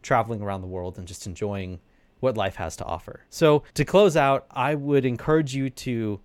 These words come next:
reflect on some of the things that you do have already. And do you really want what you're looking for, or do you need what you're looking for? And I hope that you can take a look at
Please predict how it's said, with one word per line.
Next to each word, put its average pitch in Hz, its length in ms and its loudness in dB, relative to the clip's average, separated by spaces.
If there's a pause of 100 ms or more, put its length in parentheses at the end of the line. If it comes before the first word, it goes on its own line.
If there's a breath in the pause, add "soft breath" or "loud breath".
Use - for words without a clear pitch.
(100)
reflect 143 400 0
on 156 100 -4
some 143 180 -4
of 131 60 -4
the 120 80 -2
things 123 260 -6
that - 180 -10
you 113 100 -4
do 120 240 -4
have 113 300 -2
already. 101 500 -4 (680)
And 135 160 0
do 135 80 -2
you 143 80 0
really 180 280 -2
want 120 640 -4 (140)
what 147 160 -2
you're 156 100 0
looking 160 320 -4
for, 175 280 0
or 123 220 0
do 113 160 -6
you 113 100 -4
need 101 500 -6
what 104 140 -10
you're 101 80 -6
looking 90 300 -12
for? 101 240 -14
And 101 200 -6 (380 loud breath)
I 117 80 -2
hope 170 200 2
that 156 80 0
you 151 100 -4
can 135 160 -4
take - 200 -6
a 127 60 -2
look 117 260 -4
at 101 180 0